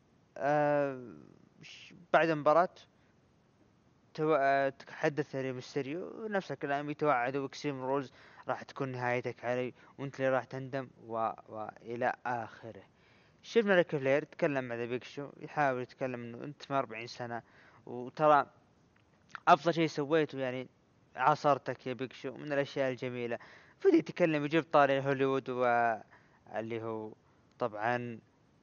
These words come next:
آه، اللي هي موضوع نتفليكس. شفنا المباراة الأخيرة،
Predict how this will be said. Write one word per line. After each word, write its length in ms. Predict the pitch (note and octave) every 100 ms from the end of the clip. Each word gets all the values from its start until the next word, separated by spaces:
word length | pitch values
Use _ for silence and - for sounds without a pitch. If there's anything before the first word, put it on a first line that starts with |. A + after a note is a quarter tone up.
| _ _ _ _ _ _ _ -
آه، 1120 | C3 B2+ B2 A#2+ A2+ A2 G#2 A2 A2+ D#2+ - - - - C3
اللي 160 | A#2+
هي 180 | A#2+ C3+
موضوع 380 | B2+ C3+ C3 A#2
نتفليكس. 600 | A#2+ - - A2+ - -
شفنا 260 | - A3+ A#3
المباراة 320 | G3 G#3+ G#3
الأخيرة، 440 | E3+ E3 E3 D3